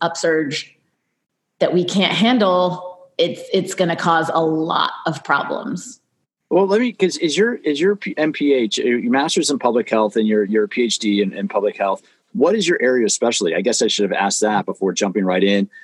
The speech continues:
Speaker 2: because this is, this area of what we're dealing with right now with understanding the virus and, and trying to control it is epidemiology. Am I, am I,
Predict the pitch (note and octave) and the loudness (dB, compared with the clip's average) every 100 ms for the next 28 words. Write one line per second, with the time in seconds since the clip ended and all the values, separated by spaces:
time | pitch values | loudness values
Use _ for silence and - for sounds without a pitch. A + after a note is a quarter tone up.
0 | _ A#2 B2 G#2+ F3 G3 D3 - _ - | _ 2 2 4 2 2 0 -4 _ 2
1 | F#3+ - D3 D3+ D3 A2+ B2 A2+ G#2 C#3 | 2 2 2 2 2 0 0 0 0 0
2 | C#3+ B2 G#2+ G2+ G2+ F#2 F#2+ G#2 A#2+ - | 0 0 0 0 0 -2 -4 -4 -2 -2
3 | A2+ G2 F2+ G2+ A2 G#2 G2 - G#2+ F#2+ | 0 0 2 2 2 2 0 -2 -2 -2
4 | G2 A#2 G2 G2 G2 - D#3 A2 A2 G#2+ | -2 -2 -4 -4 -2 0 2 0 -2 -4
5 | G2+ G2+ G2 G#2 A#2+ F#2+ - - G2 A2+ | -4 -2 0 0 0 -2 -10 -10 -4 -2
6 | C3+ B2 A#2 C3 | -2 -2 -2 -2